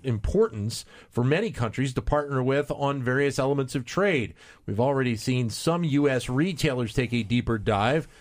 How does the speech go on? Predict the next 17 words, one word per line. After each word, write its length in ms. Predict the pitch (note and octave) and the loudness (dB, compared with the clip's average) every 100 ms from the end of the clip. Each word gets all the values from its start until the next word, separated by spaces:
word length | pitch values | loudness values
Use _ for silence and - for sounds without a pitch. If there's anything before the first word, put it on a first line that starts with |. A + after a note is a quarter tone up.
| - - | -8 -6
companies 340 | G#2+ A2 G2+ | -2 0 0
like 140 | A2 | -2
Walmart 520 | A2 G#2+ A#2 A2+ A2+ A2 | 2 2 2 2 0 0
and 220 | G#2+ B2 | -2 -2
Amazon 540 | A#2+ B2 A2+ A2+ A2 | 0 2 0 0 -2
showing 320 | - A#2+ A2 | 0 0 2
their 200 | A#2 D3+ | 2 2
interest, 380 | A#2 G2 B2+ A#2+ | 0 -2 -2 0
but 160 | B2+ B2 - - - | -2 -2 -10 -20 -8
where 380 | A#2+ C#3 G3+ F#3+ | 0 2 2 2
is 280 | F#3+ F#3+ C3 | 2 2 0
the 140 | D3+ | -2
India 360 | D3+ F3 E3 D#3+ | 0 2 2 2
U 260 | C#3 E3 | 2 2
S 220 | D#3 D3 - | 4 2 0
relationship 680 | C#3+ D#3 - D#3 - D#3+ | 2 2 2 -2 0 0
headed? 460 | A#2+ F3 E3 G#2 | 0 0 0 -4